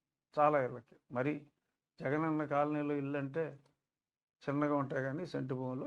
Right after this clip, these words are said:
ఎక్కడైనా కూడా పది మీటర్లలో రోడ్ ఫ్రంట్ ఇల్లు ఉండటం చాలా కామన్. So, కాబట్టి పది మీటర్లు తేడా ఉంటుంది, ఉండొచ్చు. So, క్లియర్ కట్‌గా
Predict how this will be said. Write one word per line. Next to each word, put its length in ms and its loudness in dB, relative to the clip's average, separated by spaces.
ఎక్కడైనా 460 2
కూడా 260 -2
పది 180 6
మీటర్లలో 500 -2
రోడ్ 240 4
ఫ్రంట్ 380 -4
ఇల్లు 160 0
ఉండటం 300 -2
చాలా 300 2
కామన్. 380 2
So, 60 -2
కాబట్టి 360 2
పది 220 4
మీటర్లు 340 -4
తేడా 280 0
ఉంటుంది, 300 -16
ఉండొచ్చు. 400 -2
So, 40 4
క్లియర్ 340 6
కట్‌గా 380 -2